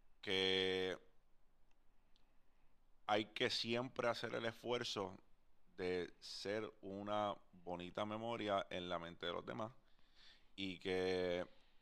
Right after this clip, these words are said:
hay que, a capa y espada, buscar,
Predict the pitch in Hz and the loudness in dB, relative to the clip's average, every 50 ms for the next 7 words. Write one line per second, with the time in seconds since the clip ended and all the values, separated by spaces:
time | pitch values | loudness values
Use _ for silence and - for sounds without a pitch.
0 | - - - - - - - - - - - - - - - - - - 98 117 | -20 -20 -20 -20 -20 -20 -20 -20 -20 -20 -20 -20 -20 -20 -20 -20 -4 0 2 2
1 | 110 104 - - - - 113 113 110 110 - - - - - - - - - - | 2 2 -2 -8 -4 0 2 2 2 2 0 -4 -10 -20 -20 -20 -20 -20 -20 -20
2 | - - - - - 101 92 - - 92 92 - - 104 110 113 107 - - 110 | -20 -20 -20 -6 -4 -4 -4 0 2 2 2 4 4 2 2 0 -4 0 2 4
3 | 107 98 90 92 92 95 98 98 - - - - - - - - - - - - | 6 6 6 6 4 2 0 -10 -20 -20 -20 -20 -20 -20 -20 -20 -20 -20 -20 -20
4 | _ - 92 92 117 135 135 - - - 113 104 98 92 | _ -20 -12 -8 -8 -6 -4 -6 -2 2 4 4 4 4